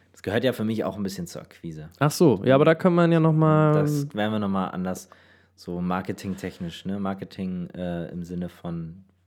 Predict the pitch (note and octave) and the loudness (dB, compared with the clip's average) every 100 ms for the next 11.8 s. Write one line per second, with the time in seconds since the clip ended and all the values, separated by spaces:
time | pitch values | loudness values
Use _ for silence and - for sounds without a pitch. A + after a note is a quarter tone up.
0 | - - - - F2+ - - - F2 F2 | -20 -20 -20 -4 -4 -4 -8 -6 -6 -6
1 | E2+ D#2+ E2 - _ - - F3 E3+ C#3+ | -12 -12 -16 -20 _ -10 -2 4 4 4
2 | - F#3 D3+ C3+ B2+ E2+ A#2+ G#2+ F#2+ F#2+ | 0 0 0 2 0 -2 -2 -2 -4 -6
3 | F#2+ G2+ - - - C#4 - - G2+ G2+ | -6 -8 -16 -2 0 0 -2 -2 -4 -4
4 | C3 D#3 E3 - - _ _ _ - - | -4 -6 -8 -12 -12 _ _ _ -20 -20
5 | - - _ _ _ _ - C#3+ B3 G#3+ | -20 -20 _ _ _ _ 0 4 6 6
6 | F#3+ G3+ G3 G3+ D3 B2+ A#2 A2+ A2 A2 | 6 8 6 6 6 6 6 6 4 0
7 | - G2 G#2 G#2 A#2 A2 A2 B2+ B2 A#2+ | -2 -2 -2 -4 -2 0 2 0 0 0
8 | A#2 A2+ B2 B2 G#2+ - G#2+ C3 D#3+ - | 2 2 2 2 0 0 2 2 2 0
9 | B2+ A#2+ A#2 - A2+ A2+ A2 A2+ A#2+ A2+ | -2 -2 -2 -2 -2 -2 -2 0 0 -2
10 | A#2 A2+ - C3+ C#3+ C3+ C3 C3 B2+ - | -6 -8 0 2 4 2 2 2 0 0
11 | - - - D#3+ E3+ E3+ G3 | -2 0 -2 0 2 2 0